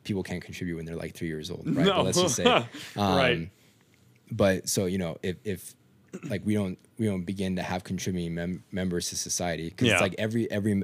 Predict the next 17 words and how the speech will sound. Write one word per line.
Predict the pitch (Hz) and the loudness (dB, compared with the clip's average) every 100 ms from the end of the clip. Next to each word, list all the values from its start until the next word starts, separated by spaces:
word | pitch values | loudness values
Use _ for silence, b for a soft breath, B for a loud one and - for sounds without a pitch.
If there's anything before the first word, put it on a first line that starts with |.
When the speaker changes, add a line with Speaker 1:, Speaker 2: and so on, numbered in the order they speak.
| - | 0
Speaker 1:
every | 101 104 | 0 0
citizen | - 107 90 90 | 2 0 0 0
that | 87 87 | -2 -2
contributes, | 90 - 101 87 85 - | -4 -2 -2 -2 -4 -4
I | |
get | 85 85 | -6 -6
to | 85 | -4
tax. | - 87 85 - - _ _ _ | -2 -2 -4 -8 -10 _ _ _
Speaker 2:
Right. | 107 117 120 131 127 - | -2 6 8 8 6 2
Speaker 1:
Right? | 85 87 92 _ - | 0 2 -2 _ -8
Speaker 2:
That's | 104 | -4
money. | 107 110 | 0 2
Speaker 1:
And | 101 | 4
so, | 104 98 87 - - | 4 4 2 -2 -2
so | - 98 85 | 0 0 0
the, | 80 82 - b b | -6 -10 -12 b b
the, | 98 92 85 | 0 2 0